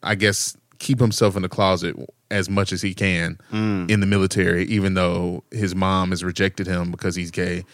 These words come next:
Speaker 1: and people in the military pretty much know he's gay too.
Speaker 2: Yeah.
Speaker 1: So he's, like, f-, fighting two uphill battles, his mom and the military.
Speaker 2: Yeah.
Speaker 1: <laughs> Um, and I think that he, he bodied the role. The movie was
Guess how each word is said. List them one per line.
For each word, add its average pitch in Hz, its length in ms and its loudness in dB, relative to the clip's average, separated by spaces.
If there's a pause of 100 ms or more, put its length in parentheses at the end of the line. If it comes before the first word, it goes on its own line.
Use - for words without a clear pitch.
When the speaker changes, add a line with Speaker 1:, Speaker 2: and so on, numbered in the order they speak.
(360)
Speaker 1:
and 90 460 -2 (180)
people 110 280 2
in 92 60 2
the 92 60 0
military 92 420 0
pretty 92 160 -4
much 87 220 -6
know 87 100 -4
he's 80 200 -6
gay 73 180 -4
too. 101 160 0
Speaker 2:
Yeah. 98 180 6
Speaker 1:
So 90 200 0
he's, 92 200 -2
like, 87 220 -4
f-, - 520 -20
fighting 98 400 2
two 98 300 0
uphill 95 280 0
battles, 87 340 2
his 90 100 -10
mom 92 340 0
and 87 60 -2
the 90 60 -4
military. 87 500 -4
Speaker 2:
Yeah. 95 400 4
Speaker 1:
<laughs> - 540 8 (400)
Um, 110 400 4
and 104 120 4
I 107 80 8
think 151 240 0
that 101 120 4
he, 113 260 2 (440)
he 110 160 0
bodied 98 340 4
the 92 60 0
role. 98 260 2
The 92 80 -4
movie 120 480 2 (300)
was 92 640 -2